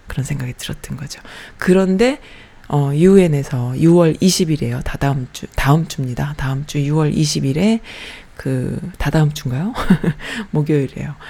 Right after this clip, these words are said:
그, 브루스 커밍스 교수님, 또 강우일 주교님, 또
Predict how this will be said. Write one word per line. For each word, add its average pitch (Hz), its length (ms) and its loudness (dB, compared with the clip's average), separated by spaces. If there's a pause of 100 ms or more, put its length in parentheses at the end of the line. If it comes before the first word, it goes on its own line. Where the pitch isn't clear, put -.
(460)
그, 120 240 -8 (680)
브루스 - 220 2
커밍스 147 380 -2
교수님, 139 640 -4
또 135 80 -4
강우일 139 480 -2
주교님, 143 840 -2
또 143 160 -2